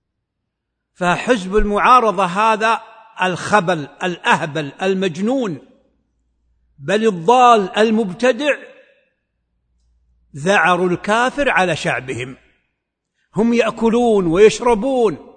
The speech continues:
في أوروبا وقد في أمري-، وقد يكون في أمريكا، والشعب السوري ما بين قتيل وشريد وميت من الجوع والعطش والبرد وغير ذلك، فنسأل الله العافية والسلامة.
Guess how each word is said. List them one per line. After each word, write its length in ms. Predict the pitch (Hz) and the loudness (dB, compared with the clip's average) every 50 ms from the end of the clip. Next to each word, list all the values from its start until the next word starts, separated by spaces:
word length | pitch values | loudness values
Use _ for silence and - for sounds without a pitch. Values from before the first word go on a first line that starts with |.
| _ _ _ _ _ _ | _ _ _ _ _ _
في 120 | - 190 | -4 2
أوروبا 580 | 202 214 233 240 269 277 277 269 247 240 233 202 | 4 6 6 8 6 4 2 0 -2 0 0 0
وقد 340 | 170 156 143 - 170 165 | 0 -2 -6 -8 -10 -10
في 160 | 131 175 214 220 | -6 -6 -4 -2
أمري-، 180 | 220 226 240 | -2 0 0
وقد 320 | 220 208 - - 214 180 208 | 0 0 -2 -6 -6 -6 -6
يكون 200 | - - 233 208 | -6 -6 -8 -6
في 160 | 175 214 220 | -6 -4 -4
أمريكا، 540 | 220 214 262 277 269 254 - - 196 139 - - _ _ _ _ _ _ _ _ _ _ | -4 -4 -4 -4 -6 -6 -6 -6 -6 -6 -6 -12 _ _ _ _ _ _ _ _ _ _
والشعب 560 | - 175 180 - - - 196 196 156 165 160 | -8 -6 -6 -6 -6 -6 -6 -6 -6 -6 -8
السوري 1040 | 175 156 - - - - 196 214 220 220 233 240 247 254 262 262 269 - - _ _ _ _ _ _ _ _ - | -8 -8 -10 -12 -10 -10 -8 -6 -6 -6 -6 -6 -6 -8 -8 -8 -10 -14 -18 _ _ _ _ _ _ _ _ -8
ما 320 | 160 180 202 202 202 190 | -4 -2 -2 -2 -2 -2
بين 380 | 175 156 202 214 208 196 185 175 | -4 -4 -6 -4 -4 -4 -4 -4
قتيل 840 | 180 165 - 190 175 - - 202 220 226 233 240 240 277 277 247 | -6 -6 -6 -6 -6 -6 -6 -8 -6 -6 -8 -8 -6 -6 -6 -4
وشريد 760 | 214 185 202 214 - - 202 208 196 220 240 254 269 277 233 226 | -2 -2 -2 -2 -2 -2 -4 -4 -4 -4 -6 -6 -8 -8 -4 -2
وميت 800 | 214 208 214 254 269 240 233 220 220 185 - - - - - - _ _ _ _ _ _ - | -2 0 2 2 2 2 2 0 -2 -2 -2 -4 -14 -18 -18 -18 _ _ _ _ _ _ -6
من 200 | 190 202 214 208 | -4 -2 0 2
الجوع 540 | 196 190 180 143 139 214 226 220 202 185 156 165 180 | 2 0 0 -2 -4 -4 -2 0 -2 -2 -2 -2 -2
والعطش 720 | 170 156 190 226 220 180 147 180 233 233 - 254 240 - 262 | -2 0 0 0 -2 0 2 2 0 2 0 -4 -4 -4 -4
والبرد 720 | 277 285 269 226 208 208 202 185 165 214 254 262 247 233 - | -6 -6 -4 -2 -2 -2 -2 -2 -2 -2 -2 -2 -4 -8 -8
وغير 360 | 262 247 226 185 196 175 143 | -6 -6 -6 -6 -6 -6 -6
ذلك، 480 | 139 151 127 120 117 110 - - - _ _ _ _ _ _ _ _ _ _ _ _ _ _ _ _ _ _ _ _ _ _ _ _ _ | -6 -6 -8 -8 -10 -14 -18 -20 -20 _ _ _ _ _ _ _ _ _ _ _ _ _ _ _ _ _ _ _ _ _ _ _ _ _
فنسأل 380 | _ 151 180 208 196 - 196 196 | _ -8 -6 -6 -6 -6 -6 -8
الله 300 | 180 170 170 175 165 160 | -8 -6 -4 -4 -2 -2
العافية 400 | 156 135 127 160 143 - 139 127 | -2 -2 -2 -2 -4 -4 -8 -10
والسلامة. 640 | 131 127 - - 151 147 160 175 165 139 120 120 104 | -10 -10 -10 -8 -6 -2 -2 -2 -2 -2 -6 -10 -14